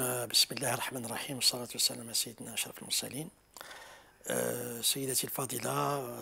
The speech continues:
السادة سيدات المشاهدين قناة الاقتصادية، شكرًا على هذه الاستضافة مرة أخرى. آه، بداية،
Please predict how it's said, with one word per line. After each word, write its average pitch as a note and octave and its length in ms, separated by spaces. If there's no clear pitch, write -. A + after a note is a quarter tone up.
السادة B2+ 560
سيدات B2+ 380
المشاهدين B2 500
قناة B2 460
الاقتصادية، B2 600
شكرًا C3 300
على B2 100
هذه B2 80
الاستضافة B2 460
مرة C#3 240
أخرى. - 220
آه، D3+ 240
بداية، D#3 340